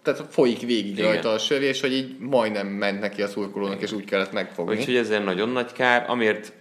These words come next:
Speaker 2: a Patriots drukkolóknak nem kár, drukkolóknak nem kár, az az, hogy a Brady végül is megnyerte a csapatának a mérkőzést. Nagyon szép drive-val zárta le, és jelezte, hogy, ö,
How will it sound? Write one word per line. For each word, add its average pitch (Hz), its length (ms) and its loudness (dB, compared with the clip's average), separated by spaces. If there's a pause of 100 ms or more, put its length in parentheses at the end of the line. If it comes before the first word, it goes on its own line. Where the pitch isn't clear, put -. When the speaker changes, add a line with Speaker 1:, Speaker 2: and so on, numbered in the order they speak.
(320)
Speaker 2:
a - 80 -14
Patriots 107 340 2
drukkolóknak 95 560 -2
nem 92 240 -4
kár, 90 440 -2
drukkolóknak 87 400 -6
nem 87 160 -4
kár, 90 200 -2
az 92 120 0
az, 95 240 0 (120)
hogy 87 160 -2
a 85 80 0
Brady 82 540 -2 (300)
végül 85 300 -2
is 82 180 -4
megnyerte 76 480 -10
a - 60 -10
csapatának - 540 -10
a - 40 -12
mérkőzést. 85 640 -4 (260)
Nagyon 85 300 -8
szép 76 460 -4 (220)
drive-val 76 420 -2
zárta 82 380 -2
le, 82 120 -2
és 78 200 -4
jelezte, 92 720 2
hogy, 85 340 -2
ö, 82 440 0